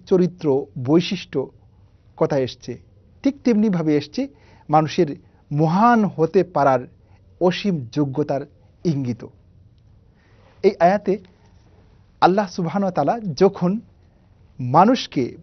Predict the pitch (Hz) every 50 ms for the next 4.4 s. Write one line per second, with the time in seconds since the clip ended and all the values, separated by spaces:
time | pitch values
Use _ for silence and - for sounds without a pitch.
0 | - - 220 226 220 - 226 233 202 180 175 156 - - - 175 175 180 190 190
1 | 190 185 - - - 135 135 131 180 180 175 175 151 139 131 135 139 127 117 120
2 | - - - _ _ _ _ _ - - 165 165 151 147 - - 220 202 139 -
3 | 180 - 180 175 - - 131 135 - - - - - - _ _ - - 175 180
4 | 180 180 - - 202 180 170